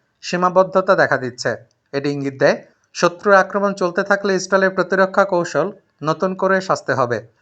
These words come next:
ইয়েমেনে হামলার পর ইসরায়েলি বিমান বাহিনীর পাল্টা আক্রমণ হিসেবে সানায় বেসামরিক এলাকায় আঘাত আনে, যেখানে বহু মানুষ হতাহত হয়েছেন। গত এক বছরের সংঘাতের ধারায় দেখা গেছে, একসময় ছোট মিলিশিয়া হিসেবে পরিচিত হুতি বাহিনী এখন ক্রমশ শক্তিশালী হচ্ছে।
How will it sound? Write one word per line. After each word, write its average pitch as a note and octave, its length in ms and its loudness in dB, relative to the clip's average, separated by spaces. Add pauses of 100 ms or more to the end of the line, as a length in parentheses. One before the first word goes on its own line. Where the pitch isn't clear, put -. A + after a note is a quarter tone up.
(160)
ইয়েমেনে F#3+ 320 2
হামলার G3 380 2
পর G3 180 4
ইসরায়েলি G3 360 0
বিমান F#3 320 0
বাহিনীর F#3+ 320 0
পাল্টা F3 320 4
আক্রমণ G3 360 -2
হিসেবে G3 440 -2
সানায় F3+ 360 -2
বেসামরিক D#3 720 -2 (260)
এলাকায় F#3 340 4
আঘাত F#3 280 2
আনে, G3 180 0
যেখানে F3 360 -4
বহু E3+ 220 -2
মানুষ F#3 340 -2
হতাহত D3+ 340 0
হয়েছেন। B2+ 460 -2 (480)
গত C3+ 200 4
এক C#3 220 0
বছরের C#3+ 280 -2
সংঘাতের D3 520 -2
ধারায় C#3+ 240 2
দেখা C3+ 260 0
গেছে, C3 340 -2 (400)
একসময় G3 420 0
ছোট G3 220 -4
মিলিশিয়া F#3 480 -2
হিসেবে G3+ 380 0
পরিচিত F3+ 460 -4
হুতি E3+ 260 -4
বাহিনী F3+ 420 0 (420)
এখন F#3 280 0
ক্রমশ F#3 400 -2
শক্তিশালী D3 520 -4
হচ্ছে। B2 360 -4